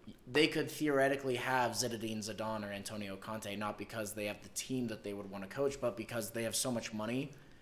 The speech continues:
You could just throw it at them and say, "How much are you willing to take? How much would it take for you to get, you know, some time at Newcastle United to take us where we wanna be?" But that being said, I think for where the team is now,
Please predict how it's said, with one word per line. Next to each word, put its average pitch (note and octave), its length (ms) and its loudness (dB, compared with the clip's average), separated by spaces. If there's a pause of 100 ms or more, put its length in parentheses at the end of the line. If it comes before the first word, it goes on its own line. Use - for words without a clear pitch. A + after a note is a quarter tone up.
(440)
You C#3+ 160 4
could C#3+ 140 6
just A2+ 220 2
throw C3 260 8
it A#2 80 10
at G#2 160 2
them A2+ 140 0
and A2 100 0
say, G#2+ 400 2
"How C3+ 240 4
much B2+ 280 6
are B2+ 40 4
you A2+ 220 2
willing A2 280 2
to G2+ 100 -8
take? G#2 280 -2
How C#3 140 2
much C3 280 0
would B2+ 200 6
it A#2 160 -4
take A2+ 440 0 (300)
for C3 100 -2
you B2 160 2
to A2+ 80 0
get, A2 320 -2 (600)
you C3 100 2
know, F2+ 80 -4 (220)
some - 200 -2
time G#2+ 280 -2
at G2+ 80 -4 (240)
Newcastle A2+ 480 0
United G2 400 -4
to G#2+ 80 -4
take G2+ 160 -4
us F#2+ 200 -4
where F#2+ 120 -6
we F#2 120 -6
wanna F2 280 -10
be?" - 200 -8 (1000)
But C#3 260 12
that B2+ 140 6
being A#2+ 160 4
said, A2+ 360 4
I A#2+ 60 2
think B2 380 -2 (360)
for C3 140 0
where B2+ 220 6
the C#3+ 100 4
team C#3 300 0
is A#2 180 2
now, G#2+ 280 2